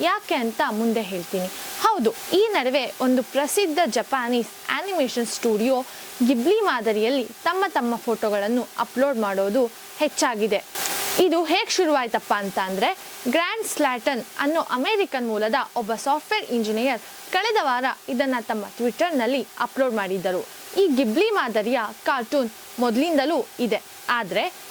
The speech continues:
ಇತ್ತೀಚೆಗೆ ಓಪನ್ ಎ ಐ ಇಮೇಜ್ ಜನರೇಟ್ ಮಾಡುವಂತಹ ಟೂಲ್ಸ್ ಅನ್ನ ಅಪ್‌ಗ್ರೇಡ್ ಮಾಡಿದ್ದಾರೆ. ಹಾಗಾಗಿ ಈ ವ್ಯಕ್ತಿ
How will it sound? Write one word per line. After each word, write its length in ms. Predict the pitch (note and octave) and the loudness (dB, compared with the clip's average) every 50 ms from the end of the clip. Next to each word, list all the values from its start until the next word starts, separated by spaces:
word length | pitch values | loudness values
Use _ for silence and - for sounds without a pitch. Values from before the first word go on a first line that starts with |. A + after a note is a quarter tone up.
| - - - | -16 -4 -2
ಇತ್ತೀಚೆಗೆ 720 | D#4 D#4 - - - A#4 A4+ - - C4 A#3 E4 D4 C4 - - - - | -2 -2 2 4 4 4 4 4 2 2 2 2 0 0 -4 -4 0 0
ಓಪನ್ 460 | C#4 D#4 - - A4 A4+ - - - | 0 2 2 2 0 0 -2 -2 -2
ಎ 120 | B3+ B3+ | 0 0
ಐ 200 | A#3+ A#3+ A#3 G3+ - - | 0 0 -2 -4 -4 -2
ಇಮೇಜ್ 320 | A3+ B3 B3 A#3 G#3 F#3 E3+ | 0 2 2 2 0 -2 -4
ಜನರೇಟ್ 440 | A#3+ G#3+ G#3 G#3+ A3+ B3+ A#3 - | -4 -4 -2 -2 -2 -2 -4 -4
ಮಾಡುವಂತಹ 720 | A3+ G#3 G3 F#3+ F#3+ F#3+ G3 F#3 E3+ - G#3+ A#3+ C4 G#3+ - - - - - - - | -4 -2 -2 0 -2 -2 -2 -4 -4 -4 -2 -2 -2 -2 -4 -8 -14 -16 -8 -2 2
ಟೂಲ್ಸ್ 300 | F#4 G4+ A4 F4+ - D4 | 4 4 4 2 2 0
ಅನ್ನ 160 | A#3+ A3+ C4 B3+ A3 - - - - | 2 2 2 0 0 -2 -4 -4 -4
ಅಪ್‌ಗ್ರೇಡ್ 420 | G3 G#3 A3 G#3 A3 A3 F#3+ F3+ | -4 -2 0 0 2 0 0 -2
ಮಾಡಿದ್ದಾರೆ. 520 | G#3 G3 F#3 F3 F3+ D#3+ - F#3 F3 F3 F3 - - - - - - | -2 -2 -2 -4 -4 -4 -2 -4 -4 -4 -8 -12 -16 -16 -16 -6 -2
ಹಾಗಾಗಿ 600 | - G4+ A4+ A4+ E4 E4 C4 B3+ B3+ C#4+ C#4 C4 - - - | 0 2 2 2 2 2 2 2 2 2 2 0 -2 0 2
ಈ 120 | F4 G4+ | 2 2
ವ್ಯಕ್ತಿ 520 | F4 C#4+ A#3 A3 - - - D4+ B3+ A#3+ | 4 2 0 -2 -2 -4 -2 -2 -2 -4